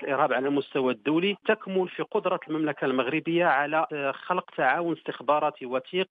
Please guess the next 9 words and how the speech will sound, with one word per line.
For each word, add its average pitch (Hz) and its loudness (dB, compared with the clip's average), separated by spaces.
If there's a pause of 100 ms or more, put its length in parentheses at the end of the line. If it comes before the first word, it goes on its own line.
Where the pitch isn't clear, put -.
مع 139 4
دول 147 0
أوروبية 147 -2
عديدة 143 0
كإسبانيا، 147 -2
بلجيكا، 143 0
فرنسا، 143 -2
إيطاليا، 160 0 (360)
كندا. 175 0